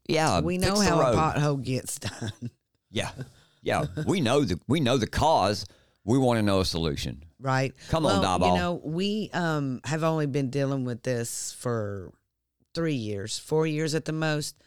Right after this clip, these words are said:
Speaker 1: Yeah.
Speaker 2: But this Dib-, other Diboll resident,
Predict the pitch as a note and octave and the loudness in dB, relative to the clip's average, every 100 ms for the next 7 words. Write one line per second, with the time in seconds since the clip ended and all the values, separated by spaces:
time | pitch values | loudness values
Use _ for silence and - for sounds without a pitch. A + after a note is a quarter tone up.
0 | _ _ G#2+ F2+ F2 C3+ F#3+ D#3+ - - | _ _ 0 0 0 2 2 2 0 -8
1 | - _ _ _ _ _ _ _ _ _ | -14 _ _ _ _ _ _ _ _ _
2 | - C#3+ F3+ - E3 D3+ F3 - D3 F#3 | -8 -2 -2 -2 0 2 2 2 0 2
3 | F3+ C3+ B2+ B2 A#2+ A#2 A#2+ A#2+ B2 B2 | 0 2 2 0 0 -2 -2 -4 -6 -6